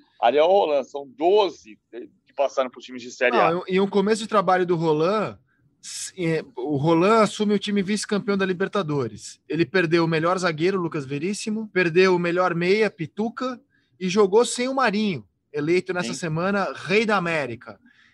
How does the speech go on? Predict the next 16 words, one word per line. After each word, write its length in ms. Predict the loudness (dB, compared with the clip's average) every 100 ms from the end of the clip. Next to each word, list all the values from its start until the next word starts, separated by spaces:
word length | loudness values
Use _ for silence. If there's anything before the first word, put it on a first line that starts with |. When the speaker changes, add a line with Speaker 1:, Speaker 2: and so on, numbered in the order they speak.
| _
Speaker 2:
Então, 200 | _ -2
assim, 240 | -2 -2 -2
ele, 440 | -2 -2 0 -2
ele 320 | -2 -2 -2 -2
começou 580 | -4 -2 -4 0 2
a 40 | 2
Libertadores 720 | 0 -4 -4 -6 -4 -4 -4
bem 220 | -4 -4
enfraquecido 800 | -2 -4 -4 -6 -8 -8 -6 -4
em 60 |
relação 440 | -4 -4 -6 -6 -8
ao 100 | -6
time 300 | -6 -8 -8
que 80 | -6
foi 100 | -6
vice-campeão. 720 | -8 -8 -8 -4 -4 -4